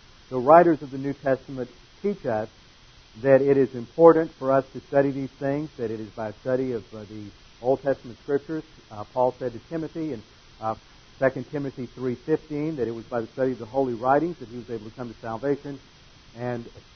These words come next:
Paul also tells us in First Corinthians ten that we are to study these things, that they happen as an example to us. So unfortunately, many people get the idea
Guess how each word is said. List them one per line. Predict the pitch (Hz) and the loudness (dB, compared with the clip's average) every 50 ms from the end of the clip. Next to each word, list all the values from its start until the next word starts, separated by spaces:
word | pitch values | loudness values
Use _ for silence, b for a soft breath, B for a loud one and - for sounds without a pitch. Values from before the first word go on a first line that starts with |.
| - - - | -20 -6 2
Paul | 135 131 127 123 | 6 6 8 8
also | 135 143 139 - 139 | 8 6 6 4 0
tells | 123 - 139 135 127 120 | -8 -2 2 2 2 2
us | 131 123 - | 0 -4 -16
in | 123 107 | -16 -14
First | - 131 120 - - | -12 -12 -12 -12 -10
Corinthians | 131 127 127 - 123 110 104 - - - - | -10 -10 -10 -10 -14 -16 -16 -18 -18 -10 -4
ten | 165 156 156 151 156 139 - - - - - - - _ - - - - | -2 0 0 0 -2 -4 -12 -20 -20 -20 -20 -20 -20 _ -20 -20 -12 -4
that | - 131 127 120 | 0 2 2 2
we | 120 117 131 135 135 | 0 -2 -4 0 2
are | 127 127 127 | 4 4 4
to | 120 117 | 4 0
study | - - 131 127 131 | -4 -4 -4 -4 -4
these | 123 127 123 - | -4 -8 -10 -12
things, | - 135 127 123 127 120 - | -12 -10 -10 -10 -10 -12 -16
that | 123 110 98 | -16 -12 -8
they | 123 120 123 | -8 -8 -6
happen | 123 127 123 - 135 131 | -6 -6 -8 -8 -10 -14
as | 127 123 110 120 | -16 -16 -18 -16
an | 113 | -18
example | 110 104 104 107 156 185 214 - - 123 101 - - - - - - - - - - - | -18 -18 -10 -4 0 0 0 0 0 -4 -14 -16 -18 -20 -20 -20 -20 -20 -20 -20 -18 -14
to | 139 123 110 110 | -12 -10 -10 -10
us. | 104 104 - - | -12 -14 -14 -8
So | - 135 127 131 | -4 -2 -2 -2
unfortunately, | 135 135 127 - 180 185 190 190 - 151 147 135 135 139 | -2 -4 -4 -2 2 2 2 2 0 -6 -10 -8 -8 -6
many | 135 139 147 151 | -6 -8 -8 -10
people | 156 160 151 139 131 135 | -10 -10 -10 -10 -10 -8
get | 123 135 120 | -8 -8 -8
the | 135 127 127 | -6 -4 -2
idea | 123 123 123 117 131 131 123 | -2 -2 -2 -4 -6 -6 -6